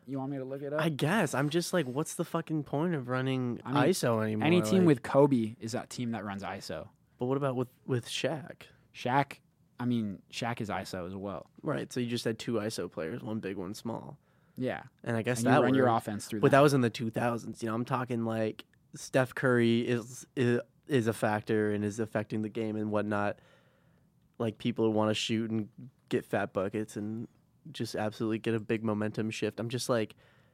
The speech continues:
Speaker 2: I'm trying to think.
Speaker 1: So, the Lakers won two years ago.
Speaker 2: Right.
Speaker 1: Um,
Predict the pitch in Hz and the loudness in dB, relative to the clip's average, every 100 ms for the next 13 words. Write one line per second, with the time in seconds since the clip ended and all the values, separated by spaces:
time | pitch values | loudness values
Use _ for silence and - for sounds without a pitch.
0 | _ _ _ _ - 127 - 127 113 - | _ _ _ _ -4 -4 -2 -2 -2 -2
1 | 117 110 - - _ _ _ _ - - | -2 -2 -8 -20 _ _ _ _ -18 -8
2 | 123 117 113 110 107 _ _ _ _ _ | -4 -2 -2 -6 -8 _ _ _ _ _
3 | _ _ _ _ - 117 110 110 131 131 | _ _ _ _ 0 2 4 4 2 2
4 | 120 110 113 113 - 107 98 92 92 90 | 0 0 0 -2 -2 -2 -2 -4 -4 -4
5 | 90 92 110 - 76 - _ _ _ _ | -4 -6 -8 -6 -6 -10 _ _ _ _
6 | _ _ _ _ _ _ - 104 98 95 | _ _ _ _ _ _ -12 -6 -4 -2
7 | 92 90 95 | -4 -6 -10